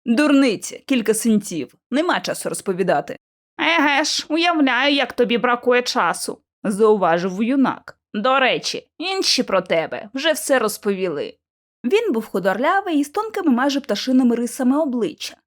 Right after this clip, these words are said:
Важив він, напевно, навіть менше за мене. Його вузьке обличчя вкривало ластовиння.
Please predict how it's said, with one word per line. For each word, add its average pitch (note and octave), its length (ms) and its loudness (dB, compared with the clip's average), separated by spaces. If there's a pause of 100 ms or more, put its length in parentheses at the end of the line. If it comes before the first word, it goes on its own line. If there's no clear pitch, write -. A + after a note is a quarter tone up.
Важив F4+ 480 0
він, F#3 240 -6
напевно, F4 380 2
навіть D4+ 320 2
менше D4 300 2
за D4 160 0
мене. E3+ 400 -4 (260)
Його G#3 300 2
вузьке G#3 360 -2
обличчя D4 400 -4
вкривало D#4 500 -2
ластовиння. D4 760 -4